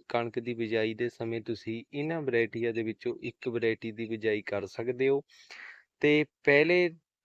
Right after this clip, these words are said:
ਤੇ ਦੂਜੇ ਨੰਬਰ 'ਤੇ ਜਿਹੜੀ ਇਹਨਾਂ ਦੇ ਵਿੱਚੋਂ ਚਾਰਾਂ ਪੰਜਾਂ ਵੈਰਾਈਟੀਆਂ ਦੇ ਵਿੱਚੋਂ ਕਿਸਾਨ ਭਰਾਵੋ ਪਹਿਲੇ ਨੰਬਰ 'ਤੇ ਅੱਠ ਸੌ ਛੱਬੀ ਤੇ ਤਿੰਨ ਸੌ ਸਤਾਈ, ਇਹ ਵੈਰਾਈਟੀ ਆ ਦੀ ਇਸ ਵਾਰ ਵੀ ਜਿਹੜੀ ਪੰਜਾਬ ਦੇ ਵਿੱਚ ਸਭ ਤੋਂ ਵੱਧ ਰਕਬੇ ਦੇ ਵਿੱਚ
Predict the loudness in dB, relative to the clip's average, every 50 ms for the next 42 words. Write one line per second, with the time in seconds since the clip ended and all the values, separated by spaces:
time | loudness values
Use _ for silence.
0 | _ 2 2 4 2 2 0 -2 -4 -4 -4 -4 0 0 2 2 2 0 -2 -2
1 | -4 -6 -4 -6 -6 -6 -2 0 0 0 0 -2 -4 -4 -4 -4 -2 -2 -2 -2
2 | -2 -2 -2 -2 -2 -4 -2 -2 -2 -2 -2 0 2 4 4 4 4 0 -2 -2
3 | -2 -2 0 0 0 2 2 2 2 0 0 0 0 0 0 0 -2 -2 -4 -4
4 | -8 -8 -8 -8 -10 -8 -8 -6 -4 -4 -6 -8 -6 -2 0 0 0 0 -2 -4
5 | -4 -6 _ _ _ 0 2 2 2 0 -2 -2 -2 -2 -4 -6 -4 -4 -4 -4
6 | -4 -4 -4 -2 -2 -2 -4 -6 -10 -12 -12 -12 -12 -12 -12 -12 -12 -10 -6 -6
7 | -6 -6 -6 -10 -16 _ _ _ _ -20 -20 _ _ _ _ _ _ _ 2 2
8 | 2 2 _ 2 2 2 2 -2 -6 -6 -6 -8 -8 -8 -14 -10 -2 0 2 2
9 | 2 0 -4 -8 -6 -2 -2 -2 2 2 2 4 4 2 2 0 -2 -2 0 0
10 | 0 -4 -4 -4 -2 0 0 0 0 -2 -4 -4 -2 -2 -2 -2 0 -4 -4 -4
11 | -4 -4 -2 0 2 2 2 2 2 0 0 -2 -2 -4 -6 -14 -20 -20 -20 -20
12 | _ _ _ _ _ _ _ _ _ -20 0 2 4 4 4 2 0 -2 0 4
13 | 6 6 6 6 4 2 2 2 0 0 0 0 2 2 2 0 0 -2 -6 -4
14 | -2